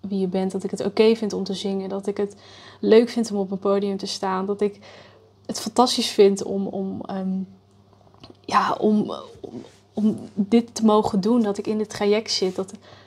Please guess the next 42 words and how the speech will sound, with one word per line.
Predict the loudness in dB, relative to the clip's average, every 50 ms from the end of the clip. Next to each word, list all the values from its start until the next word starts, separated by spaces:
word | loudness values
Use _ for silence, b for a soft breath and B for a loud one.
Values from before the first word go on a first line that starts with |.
| B B B B _ _ _ _ _ _ _ _ _
gewoon | -10 -6 -4 2 4 4 6 6 4 4
zeggen | 4 2 2 2 0 -4
van: | -6 -6 -6 -4
"Hey, | 0 2 4 4 4 4 2 0 -6 -16 _ _ _ _ _ _ _ _ _ -10
je | -6 -4 -2
bent | 0 2 2 2 0 0 -2
oké. | -4 -2 -2 -2 -2 -2 -2 -4 -6 -10 -14 _ _ _ _ _ -12
Het | -12 -6
komt | -4 -2 -2 -2 -2
allemaal | -2 -2 -2 -2 -2
goed." | -2 0 0 0 0 0 -2
En | -4 -4
dat | -4 -4
klinkt | -4 -4 -4 -2 2
heel | 2 2 2
cliché, | 2 0 -6 -8 -6 -6 -6 -4
maar | -4 -4 -4 -6
het | -8 -8
komt | -6 -6 -6 -6
echt | -6 -8 -8 -8
allemaal | -10 -8 -6 -4 -4 -4 -6
goed. | -4 -4 -4 -4 -4 -6 -10 b b b b b b b b b b b b b _ _ _ _ _
Als | 0 0 2 2
je | 2 2 2 2 2 0
tegen | 0 -2 -2 -2 0
mijn | 0 0
jongeren | 2 0 0 0 -2 -2
zelf | -2 0 -2 0 -2
had | -2 -6
gezegd | -6 -6 -4 -2 -2 -2 -2 -4 -10 -18 -14 -10 -8 -4 0
dat, | 0 0 0 0 -4 -10 _
dat | -4 -4 -2 0
ik | 0 -2 -2 -4 -8 -4
een | -2 -2 -2 -2 -4
finalist | -4 -2 0 2 4 4 4 4 2
zou | 0 0
zijn | 2 2 0 0
van | 0 0 0
Miss | 2 2 0 2
Beauty | 2 2 2 4 2 0
of | 0 0
Noord-Brabant, | -2 -2 -2 2 4 4 6 6 6 4 2 2 0 0 -2